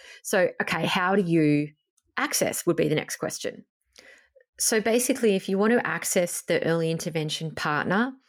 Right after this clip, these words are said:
which is basically, like, just a, a external provider for the N D I S, all you need to do is to go onto the N D I S website, and I can put the link in the podcast notes.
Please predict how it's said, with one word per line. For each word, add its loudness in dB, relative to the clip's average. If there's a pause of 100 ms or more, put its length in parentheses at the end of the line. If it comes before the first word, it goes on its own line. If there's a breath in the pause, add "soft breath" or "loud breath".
which -6
is -6
basically, 0
like, -4
just -4
a, 0
a -6
external -2
provider 0
for -10
the -2
N -2
D 0
I 0
S, -2 (500 loud breath)
all 0
you 4
need 0
to -8
do 2
is -2
to -2
go -2
onto -6 (180)
the -2
N 0
D 0
I 0
S -4
website, 0
and 0
I 0
can -6
put -10
the -8
link -6
in -2
the -4
podcast -6
notes. -4